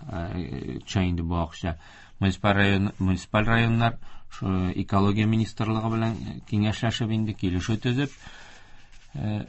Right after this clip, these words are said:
ел дәвамында бу, э, аларның бюджетына штрафтан,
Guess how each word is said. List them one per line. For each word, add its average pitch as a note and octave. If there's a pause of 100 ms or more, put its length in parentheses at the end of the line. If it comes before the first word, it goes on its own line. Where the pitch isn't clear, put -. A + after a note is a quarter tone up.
ел A2
дәвамында A#2+
бу, G2
э, -
аларның F#2+
бюджетына F#2+
штрафтан, G#2+